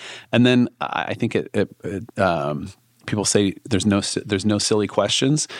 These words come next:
Definitely feel that way. Like, ask questions to people in your network who you know. Um, uh, you know, uh, we're always happy to talk to anybody, but there's lots of people out there who are, who are happy to answer a question because it is new. Um, and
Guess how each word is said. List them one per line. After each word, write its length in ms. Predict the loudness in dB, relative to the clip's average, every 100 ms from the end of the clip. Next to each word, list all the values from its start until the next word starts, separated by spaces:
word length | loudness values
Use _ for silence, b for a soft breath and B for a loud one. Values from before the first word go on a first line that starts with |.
| B B
Definitely 300 | -2 0 0
feel 240 | 0 0 2
that 200 | 0 -2
way. 220 | -4 -4
Like, 220 | -4 -2
ask 240 | 0 0 2
questions 480 | 0 2 -2 -2 -4
to 80 |
people 380 | -4 -2 0 0
in 180 | 0 0
your 100 | 2
network 460 | 0 2 2 0 0
who 120 | 0
you 160 | 2
know. 460 | 2 2 4 2 0 B B B
Um, 480 | -2 0 0 -2 -6 -8 -2
uh, 60 |
you 180 | 0 0
know, 320 | 0 0 0 -2
uh, 420 | -2 -2 -2 0
we're 220 | 2 4
always 240 | 4 2 0
happy 240 | 0 -2
to 80 | -2
talk 260 | 0 -2
to 100 | -2
anybody, 540 | -2 0 0 0 0 -2 B B B
but 180 | -2 0
there's 220 | 0 2
lots 200 | 0 0
of 60 | -6
people 200 | -6 -2
out 240 | -2 -2
there 260 | -4 -2 -2
who 180 | 0
are, 240 | 0 0 -2
who 140 | 0 0
are 80 |
happy 300 | 2 0 0
to 120 | -2 -2
answer 340 | -4 -2 -2
a 40 |
question 520 | 0 0 2 0 0 -2
because 360 | -2 0 0
it 120 | 2
is 140 | 2 2
new. 380 | 0 0 -2 -4 B B B
Um, 380 | -4 0 2 0 0
and 300 | 2 2